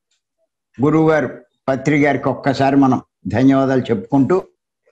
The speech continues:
కార్యక్రమం ప్రారంభిద్దాం. మనం గత ఇరవై ఒకటి, ఇరవై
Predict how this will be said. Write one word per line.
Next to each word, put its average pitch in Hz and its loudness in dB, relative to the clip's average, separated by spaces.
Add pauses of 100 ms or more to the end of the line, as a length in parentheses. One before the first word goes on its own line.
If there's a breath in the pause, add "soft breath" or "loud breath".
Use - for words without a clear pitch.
(460)
కార్యక్రమం 131 0
ప్రారంభిద్దాం. 123 0 (1700)
మనం 165 2 (1080)
గత 147 -2 (760)
ఇరవై 151 0 (100)
ఒకటి, 143 -2 (140)
ఇరవై 139 2